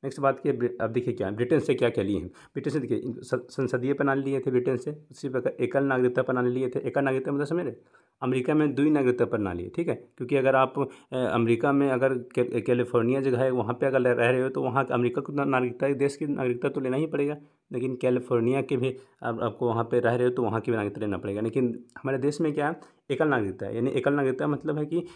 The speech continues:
आप कहीं भी देश में अगर आपके देश की नागरिकता है तो आप देश में किसी भी जगह पे आप रह सकते हो, कोई पाबंदी नहीं, कोई आपको वहाँ पे, अ, किसी प्रकार कोई देना प-, कोई सर्टिफिकेट या किसी प्रकार कोई आपको,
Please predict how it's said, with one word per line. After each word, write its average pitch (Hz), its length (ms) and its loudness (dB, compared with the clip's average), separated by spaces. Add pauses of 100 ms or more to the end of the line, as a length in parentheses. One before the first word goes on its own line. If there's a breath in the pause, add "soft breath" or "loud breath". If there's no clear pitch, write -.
(140 loud breath)
आप - 160 0
कहीं 185 260 2
भी 135 140 0
देश 151 260 0
में 165 140 2
अगर 151 240 0 (100)
आपके 123 180 0
देश 131 260 4
की 175 80 0
नागरिकता 131 400 2
है 147 220 -2
तो 185 160 -2
आप - 240 0
देश 156 240 -2
में 175 140 2
किसी 180 280 -2
भी 175 80 0
जगह 156 220 0
पे 151 140 -2
आप 127 120 2
रह 120 60 2
सकते - 300 -6
हो, - 80 -8 (220)
कोई 196 340 2 (260 loud breath)
पाबंदी 127 480 2
नहीं, 123 160 4
कोई 185 240 4
आपको 165 300 2
वहाँ 139 260 0
पे, 127 100 4
अ, 123 60 0 (240 loud breath)
किसी 127 440 0
प्रकार 131 180 2
कोई 131 200 -2
देना 117 280 2
प-, 117 120 -4
कोई 123 220 2
सर्टिफिकेट 123 480 0
या 123 60 4
किसी 139 240 -6
प्रकार 147 200 2
कोई 151 160 -2
आपको, 139 340 0